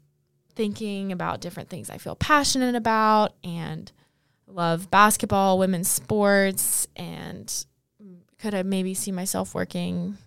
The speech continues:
in something in that capacity. Um, I love nonprofits, and so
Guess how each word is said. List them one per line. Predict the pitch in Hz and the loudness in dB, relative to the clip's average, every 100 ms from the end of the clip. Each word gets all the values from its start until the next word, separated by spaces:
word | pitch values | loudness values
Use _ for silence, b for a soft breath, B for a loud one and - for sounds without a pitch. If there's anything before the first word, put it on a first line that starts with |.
| _ _ | _ _
in | 202 185 | -2 0
something | 190 175 175 - 85 - | 0 0 -2 -4 -6 -6
in | - | -4
that | 185 - | -4 -6
capacity. | - - 190 175 - 180 180 170 165 160 - | -8 -6 -4 -2 -2 -4 -2 -2 -2 -4 -4
Um, | - 95 151 214 _ _ _ _ _ | -4 -4 -4 -6 _ _ _ _ _
I | - | -2
love | 180 175 | 0 2
nonprofits, | 175 160 180 202 - - 170 165 165 - | 0 0 -2 0 0 0 0 2 0 -2
and | 107 101 | -4 -2
so | - 104 - 214 | -2 -2 -4 -6